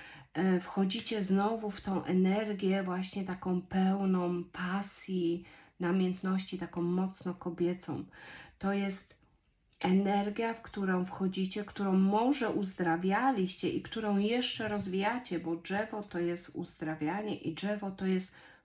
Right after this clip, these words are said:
powolne, ale wzrost i to jest stabilne. Więc ja tutaj odnoszę wrażenie, że jeśli chodzi o miłość, i tutaj mówię bardzo mocno, podkreślam, seksualność,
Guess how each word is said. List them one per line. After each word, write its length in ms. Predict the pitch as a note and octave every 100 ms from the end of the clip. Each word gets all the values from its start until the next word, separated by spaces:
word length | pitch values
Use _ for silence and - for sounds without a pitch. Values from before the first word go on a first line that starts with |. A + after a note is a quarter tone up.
| -
powolne, 680 | - E3 D#3+ D#3+ E3+ G#3+ F4+ - _ - - - _ -
ale 580 | G3 F#3+ G3 G#3+ C4+ - _ _
wzrost 800 | - - G#3+ A#3 E3+ - - - _ _
i 80 | -
to 100 | F#3+
jest 200 | G#3 G#3
stabilne. 720 | - G#3 G3 F#3+ E3 C3 - - _ - - - -
Więc 240 | G3 F#3 F#3+
ja 160 | B3+
tutaj 320 | - D#4 A3+ G3+
odnoszę 420 | G3 G#3+ A#3+ A#3
wrażenie, 580 | G#3 F#3+ F3+ E3+ E3 F#3
że 120 | E3+
jeśli 240 | F3+ -
chodzi 380 | F#3 G#3 B3 D4
o 80 | B3+
miłość, 680 | G#3+ F3+ D#3 D3+ F3 - -
i 100 | -
tutaj 480 | F#3+ F#3+ G3 F#3+ F#3
mówię 320 | F#3 F#3+ F#3
bardzo 440 | F3 E3+ G#3+ - A3
mocno, 360 | G3 F#3+ G3
podkreślam, 680 | F#3+ F3 - F3+ F#3 G3+ G3+
seksualność, 1080 | - F3+ F3+ - F#3 F3 D#3 B2+ F#3 F#3+